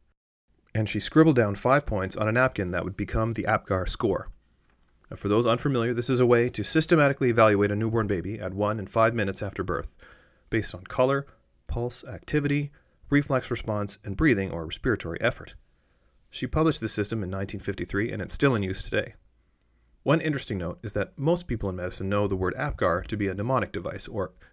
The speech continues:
epigram, using the letters of her name. A for appearance, meaning color, P for pulse, G for grimace, or reflex response, A for activity level, and R for respiratory effort. But it wasn't Doctor Apgar herself that came up with this, but rather a fellow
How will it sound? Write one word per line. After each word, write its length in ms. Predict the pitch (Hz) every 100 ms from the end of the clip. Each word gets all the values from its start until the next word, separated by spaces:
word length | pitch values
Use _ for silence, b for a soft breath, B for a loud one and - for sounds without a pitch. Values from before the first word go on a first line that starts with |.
| -
epigram, 460 | 147 110 80 - b b b b -
using 240 | 123 123
the 80 | 101
letters 260 | 90 92 95
of 80 |
her 60 | 104
name. 300 | 135 - - _ _ _ _ -
A 160 | 101 101
for 160 | -
appearance, 420 | 127 - 90 - -
meaning 160 | 82
color, 380 | - 85 98 139 _ _ _ _ _
P 180 | - 104
for 160 | 104 135
pulse, 480 | 110 95 123 - - _ _ _ -
G 220 | 110 117
for 160 | 120 110
grimace, 420 | 104 92 120 -
or 140 | 104
reflex 420 | 95 98 98 90
response, 540 | 90 - 85 117 - - _ _ -
A 160 | 120 127
for 180 | 139
activity 380 | 123 - 180 123
level, 380 | 95 90 120 127
and 100 | 110
R 240 | 110 117 123
for 220 | 123 110
respiratory 580 | 113 - 175 - 87 -
effort. 300 | - - - - _ _ _ _ _ _ _ _
But 100 | 123
it 40 |
wasn't 240 | 143 185 185
Doctor 240 | 139 -
Apgar 280 | 117 120 104
herself 380 | 101 - 202 -
that 80 | 98
came 200 | 104 87
up 120 | -
with 80 | -
this, 180 | 104
but 120 | - 113
rather 280 | 123 131
a 60 | 107
fellow 420 | - 151 156 156